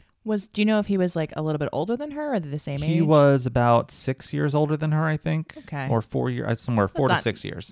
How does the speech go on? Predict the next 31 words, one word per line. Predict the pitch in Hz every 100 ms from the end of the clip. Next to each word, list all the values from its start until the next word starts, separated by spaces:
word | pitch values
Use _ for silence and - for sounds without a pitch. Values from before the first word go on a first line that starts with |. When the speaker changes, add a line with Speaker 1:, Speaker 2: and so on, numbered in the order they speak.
| -
Speaker 2:
Not | 135
Speaker 1:
crazy | 123 156
Speaker 2:
too | 151
Speaker 1:
or |
Speaker 2:
bad. | 92
Speaker 1:
anything. | 143 147 143 147 160 - _ _ _ _ _ _ _ _ _ _ _ _ _ -
Speaker 2:
After | 147 185
they | 165
were | 135 110
married, | 98 98 104 107 -
Virginia | 101 110 113 143 143
seemed | - 135
to | 107
cut | - 123
off | 107 107
all | 107 104
ties | - 92 90 123 110
with | 95
friends | - 95 101 -
and | 95 95
family, | - 101 110 127 127
and | 104 101
no | 107
one | 139 185
really | 143 135 110
saw | - - 101 107
her | 117 104
leave | 101 98 104
the | 101
house | - 92 101 127
ever. | 120 143 156